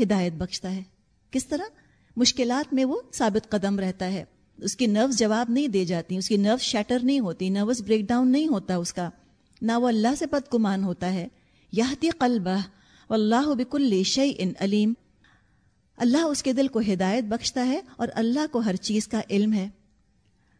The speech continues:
اللہ کی اطاعت کرو اور رسول کی اطاعت کرو، لیکن اگر تم اطاعت سے منہ موڑتے ہو تو ہمارے رسول پر صاف صاف حق پہنچا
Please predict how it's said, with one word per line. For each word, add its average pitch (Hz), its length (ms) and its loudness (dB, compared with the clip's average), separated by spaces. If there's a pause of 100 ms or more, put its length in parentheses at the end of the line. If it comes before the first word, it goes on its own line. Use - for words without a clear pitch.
(320)
اللہ 233 240 2 (100)
کی 262 140 0
اطاعت 196 400 -4
کرو 185 220 -4 (500)
اور 269 160 -2
رسول 294 340 0
کی 262 180 -2
اطاعت 185 380 -2
کرو، 180 280 -2 (600)
لیکن 240 420 0 (160)
اگر 233 280 0
تم 320 140 -4
اطاعت 269 460 -2
سے 233 80 2
منہ 208 200 4
موڑتے 202 420 -2
ہو 196 200 0
تو - 400 -8
ہمارے 254 300 2
رسول 262 360 0
پر 202 140 -4
صاف 226 360 -4
صاف 214 440 -4
حق - 200 -6
پہنچا 262 320 0